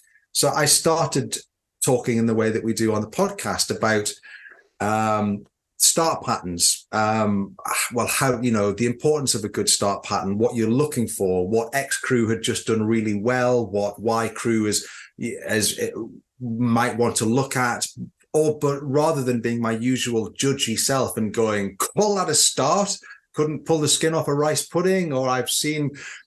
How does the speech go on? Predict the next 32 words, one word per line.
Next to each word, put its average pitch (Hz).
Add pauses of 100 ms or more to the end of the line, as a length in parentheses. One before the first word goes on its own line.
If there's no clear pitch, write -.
I've 127
seen 147
better 147
starts 139
with 127
me 143
in 139
the 135
morning 135
without 127
coffee 156
or 120
any 143
of 135
the, 123
any 135
of 120
that 107
stuff. 98 (240)
I 127
was 120
very, 156
very 156
positive 120
about 104
everyone, 107
but 131
I, 135
I -
started 147
talking 131
about 120